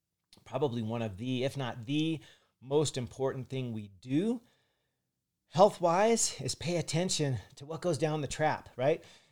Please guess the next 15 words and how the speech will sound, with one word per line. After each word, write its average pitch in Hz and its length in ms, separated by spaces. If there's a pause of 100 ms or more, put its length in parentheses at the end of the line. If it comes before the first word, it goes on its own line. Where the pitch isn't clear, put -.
(140)
<laughs> 147 400
In 151 140
my 147 140
youth, 151 340
I 123 100
was 123 260
accused 135 380
of 117 80
having 127 260
a 113 60
bottomless 127 540
pit - 280
because 120 280
I 120 80
literally, 135 560